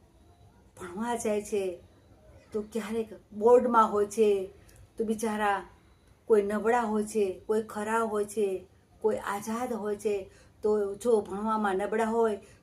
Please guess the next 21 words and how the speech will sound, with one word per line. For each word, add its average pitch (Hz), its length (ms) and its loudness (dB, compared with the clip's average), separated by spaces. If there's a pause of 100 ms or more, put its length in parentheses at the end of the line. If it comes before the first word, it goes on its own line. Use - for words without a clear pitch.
તો 240 60 2
એને 220 180 2
બહુ 208 240 0 (100)
ફોર્સ 226 280 -4
નહીં 220 160 -2
કરવાનો. 202 440 -2 (340)
ભણવામાં 220 520 0
જો 226 120 0
ઘણા 214 280 -4
તો 208 300 -4
શું 269 100 -4
કરે 208 180 2
છે 208 100 -8
વડીલ 202 240 -2
ખબર 240 220 -2
છે? 262 240 -2 (1800)
અ, - 40 -8
અ, 196 440 -2
ભણવામાં 226 440 0
નબળા 240 260 2
ને 220 120 -8